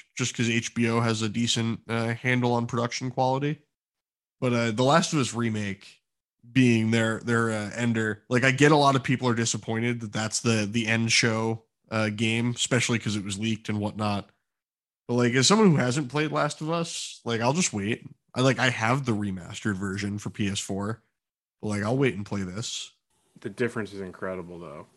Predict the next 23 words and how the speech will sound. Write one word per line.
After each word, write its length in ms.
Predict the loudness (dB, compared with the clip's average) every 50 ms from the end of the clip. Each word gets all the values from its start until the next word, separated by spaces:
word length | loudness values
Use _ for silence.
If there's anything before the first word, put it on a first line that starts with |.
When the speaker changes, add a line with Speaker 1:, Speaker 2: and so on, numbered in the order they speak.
| _ _ _ _ _ _ _ _ _ _
Speaker 1:
Well, 80 | 6 6
that's 200 | 6 6 6 6
the 120 | 4 4
thing. 340 | 6 6 6 6 6 4 2
Um, 380 | 2 2 4 4 2 2 0 -4 _ _ _ _ _ _ _ _ _
so 140 | -6 -2 2
one 200 | 4 4 4 4
of 140 | 4 2 2
the 60 | 2
interesting 480 | 0 -2 -2 -2 -4 -4 -2 -2 -2 -2
things 260 | -2 -2 -2 -2 -2
about 280 | -2 -2 -2 -2 -2 -4
that, 260 | -4 -6 -6 -6 -6
the, 80 | -6
the, 560 | -4 -2 -2 -2 0 0 -2 -4 -6 -8 -12 -16 _ _ -20 -20 _ _ _ _ _ _ _ _ _ _ _ _ _ _
the 220 | -2 0 2 2
splits 480 | 2 2 0 0 2 2 2 2 2 2
they 100 | 2 4
were 140 | 4 4 4
showing 380 | 2 2 2 4 2 2 2
back 240 | 2 2 2 2 0
and 100 | -4 -6
forth, 480 | -6 -6 -4 -4 -4 -6 -6 -10 -18